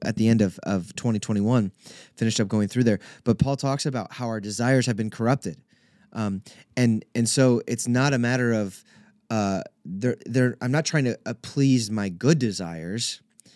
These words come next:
um, which they initially started out good, but then have, like, for example, as an example, the desire to be loved.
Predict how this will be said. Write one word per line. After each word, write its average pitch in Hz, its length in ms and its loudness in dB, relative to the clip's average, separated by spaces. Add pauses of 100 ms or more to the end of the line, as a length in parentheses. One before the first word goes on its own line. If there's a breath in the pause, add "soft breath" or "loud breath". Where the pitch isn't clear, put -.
(320 soft breath)
um, 101 260 -2
which 127 240 2
they 113 140 2
initially 117 340 2
started 104 320 -2
out 90 160 -2
good, 92 220 -6
but 90 100 -6
then 95 160 -4
have, 92 320 -6 (120)
like, 113 220 -4
for - 140 -10
example, 120 340 -2
as 123 100 -4
an 117 40 -4
example, 107 440 0
the 110 180 2
desire 110 360 2
to 104 60 2
be 110 120 0
loved. 110 500 -2